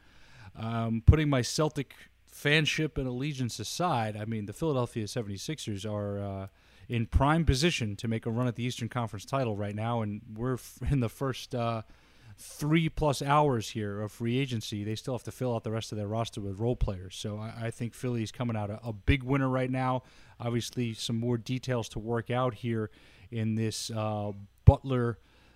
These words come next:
for Richardson sign and trade, as you think Goran Dragic could be, uh, going to Dallas, making this a three-team deal. So details still coming in, but Philadelphia, man, I, I, I'm, I'm thoroughly impressed by what they're doing. Granted,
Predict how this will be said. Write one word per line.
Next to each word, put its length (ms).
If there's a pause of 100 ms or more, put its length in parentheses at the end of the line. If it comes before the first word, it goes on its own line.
(200)
for 240
Richardson 560
sign 260
and 100
trade, 380
as 180
you 100
think 200
Goran 320
Dragic 540
could 220
be, 300
uh, 240
going 360
to 100
Dallas, 580
making 280
this 180
a 40
three-team 640
deal. 360
So 260
details 480
still 220
coming 340
in, 280
but 240 (640)
Philadelphia, 640
man, 380
I, 80
I, 300 (280)
I'm, 180 (200)
I'm 160
thoroughly 500
impressed 400
by 120
what 200
they're 140
doing. 520
Granted, 640